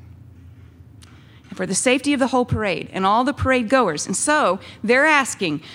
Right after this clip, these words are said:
"Do we think we can find another way to get our message out without the flags that could give this guy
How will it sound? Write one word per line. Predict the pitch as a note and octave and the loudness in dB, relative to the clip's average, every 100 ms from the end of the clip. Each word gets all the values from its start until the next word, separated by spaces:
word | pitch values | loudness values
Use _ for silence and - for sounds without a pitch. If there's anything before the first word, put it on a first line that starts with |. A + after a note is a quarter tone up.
| - | -2
"Do | A3+ C4+ | 2 4
we | D4 F#4+ F#4 | 6 6 4
think | F#4+ F#4+ - | 2 2 2
we | E4 | 2
can | - D4+ | 4 4
find | D4+ C#4 C4+ | 6 6 6
another | C#4 F4 F4 | 6 6 6
way | A3+ G#3+ | 4 4
to | A3+ | 2
get | A3 C4+ | 2 4
our | C#4 | 6
message | C4+ C4+ C#4 A#3 | 4 2 0 2
out | C4 F#3+ C3+ - - - - | 4 4 2 -6 -14 -10 2
without | A3+ B3 D4 B3+ | 6 8 6 4
the | C#4 | 0
flags | D#4 E4 C#4+ F3 F3 D#3+ - - - - - | 4 4 6 4 0 -4 -6 -12 -20 -20 -2
that | G#3+ G#3+ | 0 0
could | F#3 | 4
give | A#3 A#3+ A#3 | 4 4 4
this | C#4 - | 2 2
guy | F#3 F3+ F3+ F3+ F#3 | 2 4 4 2 -4